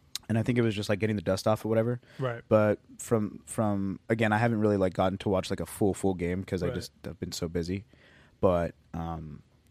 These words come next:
Speaker 1: it seems like the teams that got in this year were teams that, like, didn't get in last year,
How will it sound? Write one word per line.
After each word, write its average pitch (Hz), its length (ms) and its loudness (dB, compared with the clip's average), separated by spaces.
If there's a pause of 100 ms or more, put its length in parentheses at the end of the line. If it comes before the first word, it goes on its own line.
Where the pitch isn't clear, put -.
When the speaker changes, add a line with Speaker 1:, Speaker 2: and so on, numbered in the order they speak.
Speaker 1:
it 101 140 -4
seems 104 360 -2
like 87 460 -4
the 98 220 -2
teams 110 400 -2
that 90 180 -2
got 95 240 0
in 104 220 -4
this 117 220 -2
year 127 400 0
were 92 180 -4
teams 104 320 -2
that, 92 180 0
like, 87 220 -6
didn't 92 240 -4
get 87 140 -4
in 82 120 -8
last 80 320 -10
year, - 180 -16